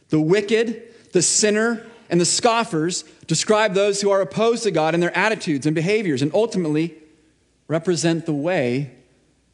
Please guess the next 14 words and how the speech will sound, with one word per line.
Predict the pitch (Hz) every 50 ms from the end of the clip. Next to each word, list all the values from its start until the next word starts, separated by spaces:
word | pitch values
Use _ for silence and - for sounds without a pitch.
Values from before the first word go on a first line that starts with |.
| _ _ _ -
of | 151 151 147
the | 160
world. | 156 156 170 190 190 170 113 90 85 78 - - _ _ _ _ _ _ _ _ _ _ _ _ _ _ _ _ _ _ _ _ _ _ _ _ _ _ _ _ _ _ _ _ _ _ _ _ _ _ _ _ _ _ _ _ _ _ _ _ _ _ _ _ _ _ _
Derek | - 151 156 165 156 156
Kidner | - - 170 156 151 139
writes | 131 131 127 135 131 -
that | 139 113
these | 143 160 170
verses | 151 135 156 160 156 - 165 147 139
describe | - 139 131 - - - 147 143 147 143 139 143 135 151 156 165 - -
conformity | - - 139 131 135 - - - 180 185 196 196 190 185 190 196 185
to | 185 - - 175 160
this | 147 165 156 - - -
world | 123 123 127 120 107 98 - 90 82 -